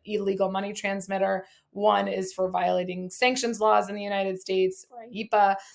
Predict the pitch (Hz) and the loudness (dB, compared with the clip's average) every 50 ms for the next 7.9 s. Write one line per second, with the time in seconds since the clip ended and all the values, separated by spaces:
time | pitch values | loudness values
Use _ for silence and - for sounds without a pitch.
0 | - _ - 208 220 220 202 196 202 190 190 190 190 - 190 190 190 185 185 - | -18 _ -4 -2 2 2 4 4 6 6 6 4 4 2 -4 -2 -2 -4 -4 -4
1 | 185 185 185 190 180 - - - 180 185 185 180 - 170 180 - - - _ - | -6 -6 -6 -6 -8 -8 -6 -2 2 2 2 2 0 -6 -8 -10 -10 -12 _ -10
2 | 165 160 - 214 240 254 254 233 202 190 - - - - - - - _ _ - | -10 -6 2 4 6 6 6 4 2 0 -4 -6 -10 -14 -14 -16 -20 _ _ -20
3 | - _ _ - 202 190 226 214 214 240 247 262 311 349 339 339 - - 208 208 | -20 _ _ -6 -2 2 2 4 6 8 8 6 6 2 -2 -2 -2 0 2 2
4 | 202 196 185 - 190 185 185 185 185 185 185 180 180 - - _ _ _ _ _ | 2 2 0 -2 0 0 2 2 0 0 0 -2 -4 -6 -10 _ _ _ _ _
5 | - 226 220 - - 226 254 262 269 285 302 311 311 302 277 247 240 233 - 202 | 0 0 0 2 4 6 6 8 8 8 8 8 8 6 6 4 4 2 0 -8
6 | 185 - - - 233 240 226 220 208 196 190 185 185 180 180 185 202 - - _ | -10 -2 4 6 6 6 6 4 2 0 0 0 -2 -2 -2 -2 -4 -6 -8 _
7 | - _ _ _ _ - 202 202 202 202 196 196 196 196 196 202 202 | -20 _ _ _ _ 2 4 4 6 4 4 2 -2 -2 -4 -8 -10